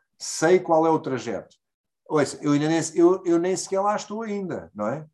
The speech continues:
Portanto, isto é como tudo. Eu, eu, por exemplo, analisando as contas do Sporting hoje em dia, só posso fazer projeções do que é que vai ser. Eu não sei o que é que vai ser.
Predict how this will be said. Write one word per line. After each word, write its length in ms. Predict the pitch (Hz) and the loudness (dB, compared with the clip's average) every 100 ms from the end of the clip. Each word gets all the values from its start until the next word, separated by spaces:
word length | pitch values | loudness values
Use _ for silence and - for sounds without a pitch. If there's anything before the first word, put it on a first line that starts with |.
| _ | _
Portanto, 220 | - 113 139 | -10 -6 -6
isto 380 | 127 131 123 127 | -4 -2 -2 -4
é 80 | |
como 240 | 120 160 180 | -4 -4 -4
tudo. 280 | 180 196 165 | -4 -4 0
Eu, 160 | 123 143 | -2 -2
eu, 120 | 135 | -6
por 80 | 131 | -4
exemplo, 260 | 160 110 | -4 -4
analisando 440 | 113 120 131 143 143 | -6 -6 -4 -4 -6
as 100 | - | -8
contas 320 | 151 139 143 | -8 -8 -8
do 80 | 151 | -8
Sporting 400 | - 160 131 107 | -8 -8 -8 -10
hoje 220 | 117 117 | -10 -8
em 80 | 135 | -8
dia, 300 | 156 196 226 _ _ | -6 -8 -10 _ _
só 200 | - 175 | -4 0
posso 280 | 165 170 165 | 0 0 -4
fazer 240 | 170 156 180 | -4 -2 -2
projeções 800 | 185 185 185 175 - 170 202 131 | -4 -4 -2 -2 -2 -2 -2 -4
do 100 | 123 | -8
que 120 | 120 | -8
é 40 | |
que 60 | 104 | -8
vai 140 | 107 | -8
ser. 240 | 101 - 78 | -10 -14 -20
Eu 100 | 90 | -16
não 120 | 113 | -14
sei 180 | 131 196 | -10 -10
o 40 | |
que 80 | 185 | -10
é 40 | 110 | -10
que 60 | |
vai 140 | 98 92 | -10 -12
ser. 260 | - - | -14 -20